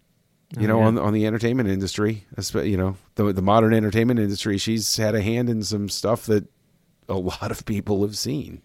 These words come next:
Speaker 1: So
Speaker 2: Yeah, just those three franchises alone, you know?
Speaker 1: Yeah.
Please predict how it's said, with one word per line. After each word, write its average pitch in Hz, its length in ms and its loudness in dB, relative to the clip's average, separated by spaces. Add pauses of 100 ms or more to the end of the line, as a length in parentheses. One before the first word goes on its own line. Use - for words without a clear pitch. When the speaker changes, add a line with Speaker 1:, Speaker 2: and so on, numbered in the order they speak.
Speaker 1:
So - 340 -2
Speaker 2:
Yeah, 101 200 2 (100)
just - 240 -4
those 107 180 2
three 110 280 0
franchises 92 760 -2
alone, 92 460 -4
you 90 100 -6
know? 95 220 -4
Speaker 1:
Yeah. 113 220 2